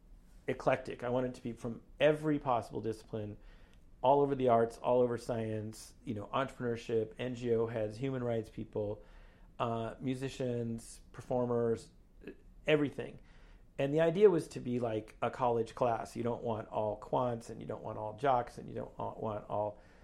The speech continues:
um, theater people. You want a mix, 'cause the, that's what's interesting. Um, and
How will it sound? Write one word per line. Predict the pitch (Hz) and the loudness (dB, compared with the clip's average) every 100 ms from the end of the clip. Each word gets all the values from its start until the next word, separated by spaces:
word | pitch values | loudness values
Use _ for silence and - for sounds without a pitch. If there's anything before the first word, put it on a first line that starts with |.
| - - - | -20 -14 -4
um, | 120 110 | -2 -2
theater | 113 185 160 | -2 2 2
people. | 131 120 - 113 | 0 -4 -2 0
You | 117 | 0
want | 117 107 | -4 -4
a | 110 | -2
mix, | 151 131 - - - | -2 -2 -8 -18 -10
'cause | 123 107 | -8 -6
the, | 113 113 - - - - - | -8 -10 -18 -20 -20 -20 -12
that's | - - - - - | -4 -4 -6 -14 -8
what's | 117 110 | -4 -2
interesting. | 151 151 131 - 147 - - - - - - | -4 -4 -8 -10 -14 -16 -20 -20 -20 -20 0
Um, | 143 143 139 - - - - - - - | 2 4 0 -10 -20 -20 -20 -20 -8 0
and | 165 170 | 2 0